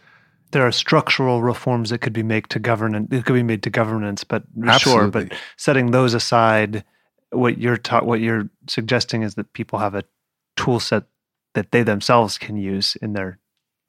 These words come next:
Speaker 2: Yeah.
Speaker 1: daily lives.
Speaker 2: And the
Speaker 1: Yeah.
Speaker 2: reason is that, look, it would be great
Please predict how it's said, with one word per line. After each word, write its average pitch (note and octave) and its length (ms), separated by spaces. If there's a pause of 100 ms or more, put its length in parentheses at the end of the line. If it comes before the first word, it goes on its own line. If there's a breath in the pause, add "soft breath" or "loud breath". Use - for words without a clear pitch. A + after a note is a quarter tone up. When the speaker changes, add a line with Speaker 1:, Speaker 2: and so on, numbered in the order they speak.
Speaker 2:
Yeah. C3+ 120
Speaker 1:
daily A#2 220
lives. - 320 (120)
Speaker 2:
And D3+ 100
the C#3+ 60
Speaker 1:
Yeah. C#3+ 60
Speaker 2:
reason G#3+ 240
is C#3 120
that, - 280 (840 soft breath)
look, C#3+ 240
it B2 40
would B2+ 140
be A#2+ 100
great C3+ 520